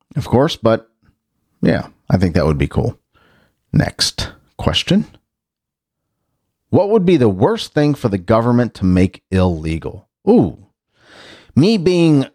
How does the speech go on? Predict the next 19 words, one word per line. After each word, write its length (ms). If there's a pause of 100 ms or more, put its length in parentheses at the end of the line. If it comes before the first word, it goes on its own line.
(100)
libertarian 800
minded, 460 (240)
there's 260
many, 320
many 280
things 320
that 80
I 40
think 280
are 200
illegal 460
that 140
are 100
really 300
none 340
of 100
the 60
government's 460
business, 480